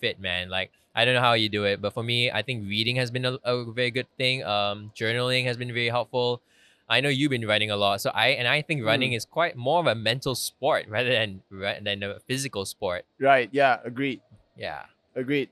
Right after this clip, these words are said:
Speaker 2: I've been running quite a bit recently, and thanks to Josh, and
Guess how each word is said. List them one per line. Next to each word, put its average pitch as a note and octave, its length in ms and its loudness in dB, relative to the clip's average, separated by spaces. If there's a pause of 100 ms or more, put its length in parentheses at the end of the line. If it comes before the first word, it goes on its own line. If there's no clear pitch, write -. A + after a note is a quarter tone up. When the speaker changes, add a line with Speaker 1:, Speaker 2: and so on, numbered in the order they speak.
(100)
Speaker 2:
I've C#3+ 160 4
been D3 140 0
running D#3 520 0 (360)
quite D#3 180 6
a C3+ 60 4
bit C#3 240 4
recently, C3+ 480 0
and A#2 340 0
thanks C#3 240 0
to C3+ 100 -4
Josh, B2+ 540 4
and A#2+ 140 -2